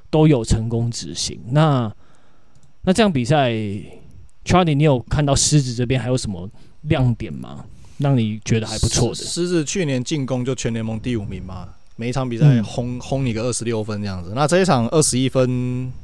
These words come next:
Speaker 2: 略低啦，但也还不错。那反正我就说了嘛，第一场，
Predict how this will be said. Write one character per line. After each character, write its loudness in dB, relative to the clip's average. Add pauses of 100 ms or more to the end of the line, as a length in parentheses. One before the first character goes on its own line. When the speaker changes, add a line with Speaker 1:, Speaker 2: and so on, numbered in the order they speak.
(360)
Speaker 2:
略 4
低 0
啦， 2
但 2
也 2
还 -4
不 -4
错。 0 (600)
那 0
反 0
正 2
我 4
就 4
说 4
了 6
嘛， 2
第 2
一 2
场， 0